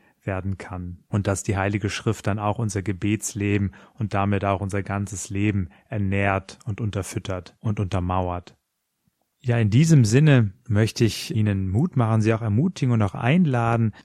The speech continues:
wirklich in eine Gebetsbeziehung mit Gott hineinzufinden, die vielleicht auch ein bisschen davon geprägt ist, einfach das eigene Sein Gott hinzuhalten,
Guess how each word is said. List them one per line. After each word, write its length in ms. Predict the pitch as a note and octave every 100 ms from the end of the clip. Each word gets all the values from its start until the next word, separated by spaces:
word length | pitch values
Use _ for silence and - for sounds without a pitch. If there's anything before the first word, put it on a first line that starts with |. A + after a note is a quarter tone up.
| -
wirklich 340 | B2 B2 G#2
in 320 | C3+ A2 G2+ -
eine 500 | A2 A2+ G#2+ G2+ C3+ -
Gebetsbeziehung 1300 | A2 F#2+ F3+ - - A#2 - B2 B2 A#2 G#2+ G2 - _ -
mit 200 | A2+ -
Gott 240 | A#2+ B2
hineinzufinden, 1400 | - G#2+ G2+ G#2+ E3 - A#2+ - A#2+ A2 G#2+ G#2 G2 G2+ _ -
die 420 | A#2 A2+ A2+ B2
vielleicht 500 | - A#2+ B2+ F3+ -
auch 100 | B2+
ein 160 | A#2+ A2
bisschen 320 | C#3 - B2
davon 420 | A2+ C3+ - B2
geprägt 540 | A2 - - A#2 A#2+ C3+
ist, 140 | A2+
einfach 420 | A2+ B2+ - A#2
das 180 | - -
eigene 400 | A2+ A#2 A#2+ A2
Sein 480 | G2 G#2+ A2+ A#2 G#2
Gott 220 | G#2+ G2+
hinzuhalten, 920 | A2 A#2+ - A2 F#2+ G#2 G2+ - G2+